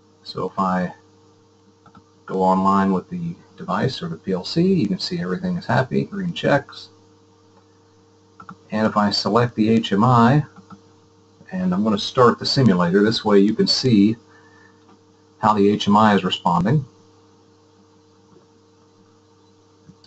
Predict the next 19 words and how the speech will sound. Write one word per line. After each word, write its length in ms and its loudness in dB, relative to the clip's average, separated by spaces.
And 200 0
I 80 2
do 180 6
get 360 4
a 60 -4
nuisance 440 0
message 440 -2
about, 480 -6
uh, 280 -4
too 100 -2
many 120 2
device 360 2
tags 380 -2
because 220 -8
I 40 -4
don't 200 0
have 120 -4
a 40 -10
tag 420 -2